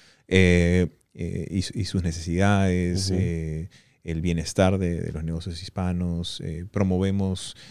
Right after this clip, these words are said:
Speaker 1: que los, que los hispanos hagan negocios en Maryland y que, y, y que se hagan negocios con negocios hispanos, el crecimiento de los negocios hispanos. Queremos que los negocios hispanos crezcan en el estado de Maryland,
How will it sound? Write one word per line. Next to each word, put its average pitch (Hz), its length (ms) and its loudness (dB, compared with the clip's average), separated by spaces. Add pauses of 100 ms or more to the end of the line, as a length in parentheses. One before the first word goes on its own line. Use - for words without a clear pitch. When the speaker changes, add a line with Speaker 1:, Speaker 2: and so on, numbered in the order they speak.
(120)
Speaker 1:
que - 100 -2
los, 87 220 0
que - 140 -6
los 80 160 -4
hispanos 95 340 -4
hagan 90 180 -2
negocios 87 360 -6
en 85 100 -4
Maryland 95 540 0
y 85 40 -6
que, - 640 -8
y, 98 360 -8
y - 20 -4
que 90 100 -4
se - 140 2
hagan 117 200 6
negocios 95 320 -2
con 90 140 -6
negocios 87 300 -6
hispanos, 92 800 -6
el 104 100 -8
crecimiento 110 600 -2
de 92 60 -2
los 92 120 -6
negocios 95 220 -4
hispanos. 98 220 -6
Queremos 113 280 4
que 107 80 0
los 95 100 0
negocios 101 260 -2
hispanos 104 380 -2
crezcan 104 560 2
en 92 140 -4
el 82 80 -6
estado 92 220 -4
de 90 60 0
Maryland, 92 440 -2